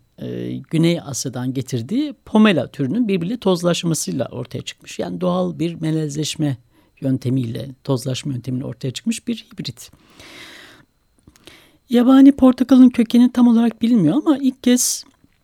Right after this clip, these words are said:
e, milattan önce iki bin beş yüzlerde, e, Çin'de kültüre alınmaya başladığı yazıyor kaynaklarda. Avrupa'ya ise on beşinci yüzyılda, muhtemelen, e,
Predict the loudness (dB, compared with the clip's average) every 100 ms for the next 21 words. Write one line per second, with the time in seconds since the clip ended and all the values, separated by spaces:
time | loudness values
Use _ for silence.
0 | _ _ _ _ -20 -2 4 6 6 4
1 | 2 2 0 0 0 0 -6 -6 -2 2
2 | 0 0 -6 -6 -6 -10 -16 -16 _ -8
3 | -6 -6 -6 2 2 4 2 2 _ _
4 | _ -8 -8 -6 -8 -4 -2 0 -2 -4
5 | -6 -6 -6 -6 -8 -10 -8 -6 -6 -8
6 | -8 -6 -4 -6 -6 _ _ -20 -20 -20
7 | _ _ _ _ _ _ _ 0 4 4
8 | 4 4 4 2 -2 2 4 4 4 2
9 | 0 -2 -6 -6 -10 -10 _ -6 -6 -4
10 | -4 -2 0 2 2 0 -2 -2 0 2
11 | 0